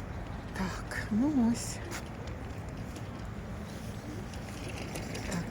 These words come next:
підемо вже до... іду до метро. Теж тут завжди багато квітів.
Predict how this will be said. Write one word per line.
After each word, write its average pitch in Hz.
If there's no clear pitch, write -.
підемо 196
вже 185
до... 190
іду 220
до 196
метро. 226
Теж 254
тут 208
завжди 202
багато 196
квітів. 254